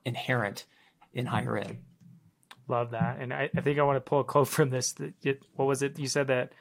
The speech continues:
Speaker 2: your work does not have to be tied to the departments that it's divided between, or some-, something along those lines.
Speaker 1: Right, right.
Speaker 2: Love that. <laughs>
Speaker 1: Yes. Yeah. I mean, we're all, we're all, you know, we, we, we've shown during covid all the ways that we can collaborate,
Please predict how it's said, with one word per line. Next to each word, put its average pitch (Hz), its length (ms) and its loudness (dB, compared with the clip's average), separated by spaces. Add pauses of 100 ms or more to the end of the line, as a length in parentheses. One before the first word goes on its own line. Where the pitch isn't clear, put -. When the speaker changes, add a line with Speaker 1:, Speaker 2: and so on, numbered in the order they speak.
(320)
Speaker 2:
your 139 140 4
work 139 220 4
does 131 140 2
not 135 160 2
have 123 200 2 (380)
to 131 60 -4
be 123 140 0
tied 120 320 2
to - 80 -16
the 127 80 -2
departments 120 580 0
that 120 180 0
it's - 280 -8 (520)
divided 120 400 2
between, 131 380 -4
or 131 60 -10
some-, - 280 -8
something 127 360 -4
along 123 240 0
those 120 200 0
lines. 127 300 -2 (100)
Speaker 1:
Right, 190 440 4
right. 208 200 6
Speaker 2:
Love 139 120 6
that. - 240 -4
<laughs> - 40 -4
Speaker 1:
Yes. 190 480 6 (260)
Yeah. 202 280 4
I 160 60 0
mean, 165 160 0
we're 175 200 2
all, 160 480 4
we're 151 200 2
all, 151 480 4 (180)
you 113 140 -8
know, 110 80 -8
we, 151 260 -2
we, 170 200 8 (140)
we've 160 200 6
shown 208 500 4 (120)
during 160 360 6
covid 165 500 4
all 151 200 6
the 165 80 4
ways 151 320 6
that 143 160 2
we 143 140 2
can 139 200 0
collaborate, 127 800 2